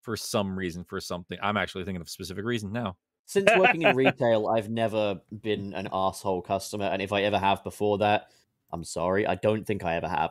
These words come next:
Speaker 2: I, I, I'm a polite guy. You, you'll see
Speaker 1: I
Speaker 2: that.
Speaker 1: try my best to be polite. I've, I've been in frustrating situations, and yeah, obviously I have a short temper every now and then. I do remember getting sassy with, with somebody over, over a popcorn thing one time.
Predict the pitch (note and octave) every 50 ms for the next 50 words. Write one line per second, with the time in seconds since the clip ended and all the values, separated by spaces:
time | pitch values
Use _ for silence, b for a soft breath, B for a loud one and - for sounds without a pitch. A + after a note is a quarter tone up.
0 | - - D3 F3 - - G#3 G3+ F3 F#3+ G3+ G3+ F#3 D#3 A#2+ - C3+ A#2 G#2+ F#2+
1 | F2 F2 C#2+ - - C2 B1 - - _ - F#2 F#2+ C2+ F2 G2+ F2 - - A3
2 | A#3 - A#3+ A#3 G#3+ G3 F#3 D#3+ C3 C#3 C3 - - A2+ A2 G2+ - - G2 F#2
3 | F2 F2 F2+ - A#2+ A#2 B2 B2 A2 G2+ G#2 - - _ _ - A2+ A2+ A#2 G#2+
4 | G2+ A2 G2+ G2+ F#2 F2+ F2 F2 _ _ _ _ _ _ _ _ _ - G#2+ G2
5 | - - - F#2+ F2+ F2+ - - F#2 - - F2+ E2+ E2 D#2+ - - F2 E2 D#2+
6 | - - D#2+ D#2+ D#2 _ _ _ _ _ _ _ _ _ _ _ _ _ _ _
7 | _ _ _ - - B3 A#3 G#3+ F#3+ B B B B B B B _ _ - -
8 | D3 D3+ C#3+ D3+ C#3 - D3 C3+ C3 B2+ A#2 - B2 A#2+ G#2+ - A#2+ G#2 F#2+ G#2+
9 | G2 F#2+ G2 F#2 F2+ F2 E2+ E2+ E2+ E2 E2+ F#2+ A2 - A2+ A2 A2 B2 A#2+ A#2+
10 | A#2+ A#2 A2 G#2+ G2 A2+ G2+ F#2+ - - G2+ G2 F#2 - - G2 F#2 F#2 F2 _
11 | _ - - G2+ F2 - - F#2+ F#2 F#2 F2+ F2+ F2+ F#2 F#2 E2+ F2+ F2+ F2 E2+
12 | E2 _ _ _ _ _ _ _ _ _ _ _ _ _ _ _ _ _ _ -
13 | F#2+ F2 G2 F#2 - - - - F2 E2 _ _ - F#2 F2 E2 E2 - F2 E2+
14 | E2 E2+ E2+ E2 - - E2+ D#2+ D#2+ E2 E2+ F2